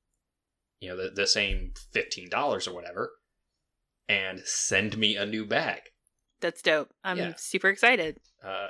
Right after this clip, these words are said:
Speaker 1: and then, of course, they credit all of the artists that, 'cause every, even, uh, this bag was this, uh, initiative.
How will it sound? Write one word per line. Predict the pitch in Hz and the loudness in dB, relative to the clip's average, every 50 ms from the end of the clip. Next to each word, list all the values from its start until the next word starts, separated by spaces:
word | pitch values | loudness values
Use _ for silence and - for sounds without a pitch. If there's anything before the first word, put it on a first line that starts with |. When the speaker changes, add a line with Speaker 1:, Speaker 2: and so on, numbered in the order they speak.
| - | -6
Speaker 1:
and | - 120 | -6 -4
then, | 120 117 | -2 -2
of | 110 110 | -2 -2
course, | - 120 113 110 - | -2 -4 -4 -4 -2
they | 107 101 101 101 101 92 - _ _ _ _ _ _ _ _ | -4 -4 -6 -6 -8 -14 -18 _ _ _ _ _ _ _ _
credit | - - - 110 98 101 - - _ _ _ _ _ | -12 -2 0 0 0 0 -2 -8 _ _ _ _ _
all | - 107 101 101 98 | 0 0 0 0 -2
of | 98 | -6
the | 107 95 - | -8 -6 -4
artists | 98 101 98 95 - - | -4 -4 -2 -2 -4 -4
that, | - - - - | -4 -6 -12 -6
'cause | - 117 101 107 | -4 -4 -2 0
every, | 101 110 113 117 110 107 - | -2 -2 0 -2 -4 -6 -4
even, | 127 135 139 131 117 107 104 - | -6 -2 -2 -2 -2 -4 -8 -4
uh, | 110 107 101 98 95 | -4 -2 -2 -2 -4
this | 90 104 110 110 - - | -4 -4 -4 -4 -4 -6
bag | - - 107 98 98 95 | -4 -2 -2 -2 -2 -4
was | 98 98 95 | -6 -10 -8
this, | 107 95 85 - - | -8 -8 -8 -6 -4
uh, | 107 95 92 92 90 90 - - - _ _ | -4 -4 -4 -4 -6 -8 -10 -14 -18 _ _
initiative. | - 104 101 110 - - 101 92 90 - - | -6 -2 -2 0 0 -2 -4 -6 -8 -12 -14